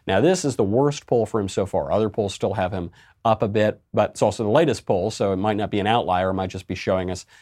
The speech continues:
things to come. This is not terribly surprising for those of us who said that Joe Biden would pretty much peak at the very beginning and then kind of steadily lose support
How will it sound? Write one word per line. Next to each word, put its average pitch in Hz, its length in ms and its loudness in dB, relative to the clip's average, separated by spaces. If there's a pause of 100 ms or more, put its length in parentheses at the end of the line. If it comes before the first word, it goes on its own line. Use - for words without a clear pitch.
things 101 420 0
to 92 100 -6
come. 85 320 -4 (480)
This 135 160 4
is 127 120 0
not 135 320 4
terribly 143 380 2
surprising 113 540 0
for 110 100 0
those 104 220 0
of 107 80 -4
us 107 180 0
who 104 100 -4
said 98 240 -2
that 95 60 -6
Joe 104 220 0
Biden 98 460 0
would 87 320 -6 (120)
pretty 120 160 -4
much 110 240 -4
peak 143 260 0
at 113 80 -2
the 104 80 -4
very 110 220 0
beginning 147 460 2
and 110 60 -2
then 104 100 -2
kind 98 180 -4
of 87 60 -10
steadily 107 340 0
lose 101 240 -2
support 95 460 -2